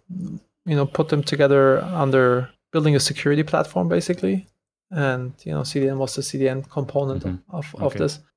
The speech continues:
Speaker 1: Putting together the brand was, was really fun. I already knew kinda deep down inside that this, I will not make, do this forever, you know, kind of gut feeling, but there was nobody there that really could have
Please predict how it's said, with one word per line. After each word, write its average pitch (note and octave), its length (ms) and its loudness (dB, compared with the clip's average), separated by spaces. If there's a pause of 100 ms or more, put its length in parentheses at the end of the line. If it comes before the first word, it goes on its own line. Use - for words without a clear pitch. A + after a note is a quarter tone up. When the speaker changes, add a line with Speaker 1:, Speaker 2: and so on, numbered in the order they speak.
(160)
Speaker 1:
Putting G#3+ 260 0
together D#3 360 2
the C#3+ 100 4
brand C3 360 2
was, B2+ 360 0
was C#3 200 -4
really C#3 140 2
fun. C#3 240 0
I - 60 0
already F#3 300 2
knew C#3 680 2 (220)
kinda F3 460 2 (300)
deep D#3 140 -6
down D#3 160 2
inside D3 260 4
that C3+ 160 -2
this, C3+ 260 -2
I C#3+ 80 0
will C#3 180 4
not C3+ 200 2
make, C3 320 -6
do C#3+ 100 -2
this - 520 -6 (160)
forever, D#3 600 0 (100)
you - 380 -16
know, D#3+ 60 -8
kind C#3 240 -2
of C#3 100 -4 (200)
gut D3 180 0
feeling, D#3 400 0
but C#3+ 160 0
there D3+ 80 2
was - 340 -2 (260)
nobody D#3 500 2
there C#3 300 4
that C3 380 0
really C#3+ 260 0
could D3 220 0
have C3+ 180 0